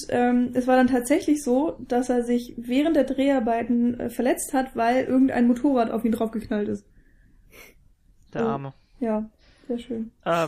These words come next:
Speaker 2: wo du aber gerade schon den Kameramann erwähnst, äh, der gute Mann heißt Sean Bobbitt, glaube ich, wenn ich mir das richtig notiert habe,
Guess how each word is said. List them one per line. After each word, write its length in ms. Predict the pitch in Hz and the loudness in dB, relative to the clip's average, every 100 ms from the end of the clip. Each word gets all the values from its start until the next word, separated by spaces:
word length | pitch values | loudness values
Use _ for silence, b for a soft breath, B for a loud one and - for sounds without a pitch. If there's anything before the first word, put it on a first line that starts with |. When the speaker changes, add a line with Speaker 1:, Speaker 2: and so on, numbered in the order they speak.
| 147 | -4
Speaker 2:
wo 100 | 151 | -8
du 80 | 202 | -2
aber 200 | 240 214 | -2 -2
gerade 220 | 202 180 | -4 -6
schon 200 | 180 185 | -6 -10
den 100 | 160 139 | -10 -10
Kameramann 540 | - 262 175 143 139 | -10 -8 -8 -10 -12
erwähnst, 520 | 135 135 151 202 - | -12 -10 -12 -14 -12
äh, 360 | - 147 147 143 | -6 -4 -4 -6
der 120 | 147 | -8
gute 220 | 143 160 165 | -10 -14 -8
Mann 240 | 170 180 | -8 -6
heißt 220 | 156 - - | -10 -8 -8
Sean 840 | - - 170 170 170 165 156 139 | -8 -6 -4 -2 -4 -8 -12 -6
Bobbitt, 300 | 170 202 156 - _ _ - | -2 -2 -2 -8 _ _ -20
glaube 360 | - 143 139 151 | -10 -8 -6 -8
ich, 160 | 165 | -10
wenn 80 | 151 | -12
ich 180 | 170 - | -14 -16
mir 160 | 151 151 | -14 -12
das 220 | 156 - | -12 -14
richtig 300 | 175 170 165 | -16 -14 -14
notiert 320 | 156 - - | -12 -12 -6
habe, 240 | 170 175 | -4 -4